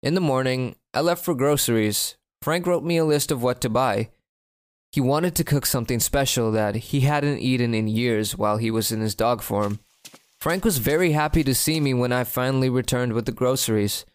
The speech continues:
He asked me to help cook. He told me to light the grill to cook the meat, but I couldn't do it at all. He saw it and walked towards me, looking serious. I got worried. I thought that Frank would come up to me and start yelling at me like my dad does when I can't do something.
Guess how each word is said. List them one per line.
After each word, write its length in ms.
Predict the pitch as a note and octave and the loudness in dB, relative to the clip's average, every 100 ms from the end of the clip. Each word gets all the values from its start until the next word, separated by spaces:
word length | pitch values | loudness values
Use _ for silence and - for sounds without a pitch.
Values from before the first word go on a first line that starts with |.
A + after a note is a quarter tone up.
| _ _ _ - | _ _ _ -8
He 120 | - | -2
asked 260 | C#3+ E3 - | -2 -2 -2
me 100 | D#3+ | 0
to 100 | C#3 | 2
help 260 | C3 B2+ - | 2 -2 -2
cook. 400 | C#3 G#2+ - - _ _ _ _ | -2 -2 -10 -20 _ _ _ _
He 60 | A#2+ | -4
told 220 | B2+ C#3 | -2 0
me 80 | D#3+ | 0
to 100 | E3 | 0
light 220 | C#3+ C3+ | 2 0
the 80 | D#3+ | -2
grill 500 | A#2+ A#2+ A#2 A#2 F2 | 0 2 2 0 -2
to 140 | - - | -6 -4
cook 240 | A#2 - | -4 -4
the 40 | |
meat, 320 | G#2+ B2 - _ _ _ - | -2 -2 -4 _ _ _ -6
but 140 | G#2 | -2
I 140 | - A#2 | -2 -2
couldn't 320 | D3 C#3 A#2+ | -2 -2 0
do 160 | B2 | 0
it 80 | A#2 | 2
at 100 | A2 | 2
all. 400 | G#2 A2+ A2 - _ _ _ _ - | 2 2 0 -6 _ _ _ _ -2
He 80 | C#3+ | 0
saw 340 | - D#3 E3 | 2 2 2
it 160 | D3 - | 2 0
and 180 | C3 | -2
walked 280 | B2 B2+ - | 2 0 0
towards 400 | B2 A#2 B2+ G#2+ | 0 2 0 0
me, 300 | G#2+ G#2 A2 _ _ _ _ | -2 -2 -4 _ _ _ _
looking 260 | C#3 E3+ F3 | -4 -2 0
serious. 760 | - C#3 C#3+ A2+ G#2+ - - - _ _ _ _ - | 0 0 2 2 2 0 -4 -8 _ _ _ _ -6
I 100 | C3+ | 0
got 200 | D#3+ B2+ | 2 2
worried. 460 | B2+ A2 G#2 G2+ - | 2 2 0 -4 -4
I 80 | C#3 | -4
thought 220 | - F3+ | 0 -2
that 140 | F#3+ F3+ | -2 -6
Frank 320 | - D#3+ D3+ | -2 -2 0
would 120 | D#3 | -4
come 200 | - D3 | -4 -2
up 120 | D3 - | -2 -2
to 100 | C#3 | -2
me 200 | A#2+ A#2+ | 0 0
and 120 | A2+ | -2
start 260 | - C3 A#2+ | 0 0 0
yelling 360 | A#2 D3+ D3 C3 | 0 0 0 -2
at 100 | A2+ | 0
me 160 | A#2+ | 0
like 160 | A#2+ A2 | 0 -2
my 160 | B2+ | -2
dad 320 | A2+ C3 C3+ A#2 | 0 0 0 0
does 260 | A#2 A2+ | 0 0
when 120 | A#2 | -2
I 100 | A2+ | -2
can't 300 | A2+ B2+ A2+ | -2 -2 -2
do 160 | B2+ B2 | 0 0
something. 500 | - G#2 F#2+ G#2 | 0 -4 -4 -8